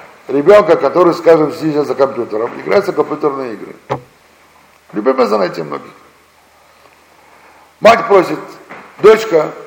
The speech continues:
помой посуду». «Ай, мам, оставь, сейчас, да, подожди, не».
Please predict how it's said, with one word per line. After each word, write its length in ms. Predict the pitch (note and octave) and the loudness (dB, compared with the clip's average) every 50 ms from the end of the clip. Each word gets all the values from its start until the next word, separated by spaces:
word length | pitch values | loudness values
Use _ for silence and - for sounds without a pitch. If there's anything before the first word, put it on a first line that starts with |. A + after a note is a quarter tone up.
| - - - - - _ | -20 -20 -20 -20 -8 _
помой 260 | - F3 G#3 B3 B3+ B3 | 4 6 6 6 6 4
посуду». 480 | B3 G#3 D#3+ - D3+ C#3+ A#2+ B2+ C#3 - - - - - _ _ - - - - - _ _ _ _ _ _ _ _ - - _ _ _ _ _ _ - - - | 4 2 2 -2 -6 -8 -8 -10 -12 -14 -18 -20 -20 -20 _ _ -20 -20 -20 -20 -20 _ _ _ _ _ _ _ _ -20 -20 _ _ _ _ _ _ -20 -6 0
«Ай, 280 | - C4+ D4 D4 C#4+ C4+ | 4 4 6 6 4 4
мам, 220 | C#4 C#4 C4+ C4 B3 | 4 2 4 6 4
оставь, 560 | B3 A#3 - - C#4+ C#4 C4+ C4 A#3+ A#3 - | 4 4 4 2 4 4 6 4 4 2 2
сейчас, 300 | C4 C4+ C4+ C4 B3+ B3+ | 2 4 4 4 4 2
да, 100 | B3+ A#3+ | 2 2
подожди, 500 | A#3+ A#3+ A#3 B3+ B3+ B3 - B3+ C4+ B3+ | 2 2 2 2 0 0 0 -2 -2 0
не». 360 | A#3+ B3 B3+ B3+ B3 B3 B3 | 2 2 2 4 4 2 -2